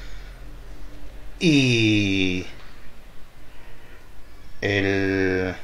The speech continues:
ay, voy a probar esto para que lo veáis, aunque ya lo hemos visto en otra... ¿Veis? El, el puerto de carga magnético,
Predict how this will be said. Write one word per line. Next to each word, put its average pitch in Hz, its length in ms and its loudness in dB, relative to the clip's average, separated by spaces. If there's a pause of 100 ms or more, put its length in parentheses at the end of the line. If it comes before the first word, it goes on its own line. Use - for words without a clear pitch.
(680)
ay, 156 200 12 (140)
voy 110 140 8
a 117 80 12
probar 127 420 10
esto - 400 0 (300)
para 101 140 6
que 101 60 4
lo 101 80 8
veáis, 117 300 10 (560)
aunque 92 180 0
ya 110 80 8
lo 131 60 12
hemos 127 180 10
visto 117 200 6
en 113 60 8
otra... 113 320 8 (1400)
¿Veis? 127 340 10
El, 92 460 6 (1300)
el 95 200 2
puerto 117 400 10
de 113 100 12
carga 147 400 12 (1700)
magnético, 147 760 8